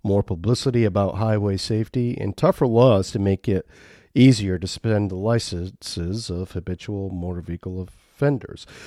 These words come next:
But what isn't mentioned here is that, uh, they're not talking about, uh, drunk driving, which was likely a factor in some of these deaths. And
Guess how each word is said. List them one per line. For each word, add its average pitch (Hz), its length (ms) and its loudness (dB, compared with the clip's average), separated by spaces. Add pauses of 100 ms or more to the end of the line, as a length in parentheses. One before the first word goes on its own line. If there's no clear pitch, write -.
(160)
But 110 100 10
what 110 220 12
isn't 127 460 12
mentioned 85 400 -6
here 73 260 -8 (1700)
is 104 460 6
that, 107 800 2 (760)
uh, 107 140 6
they're 104 160 4
not 98 180 2
talking 95 300 2
about, 87 340 -2 (760)
uh, 82 180 0
drunk 87 280 -4
driving, 87 540 -2 (320)
which - 260 8
was 92 360 6
likely 95 600 0
a 82 80 -2
factor 85 680 -2
in 80 340 -4 (120)
some 92 260 2
of 78 100 -2
these 78 240 -2
deaths. - 500 -4 (600)
And 117 580 10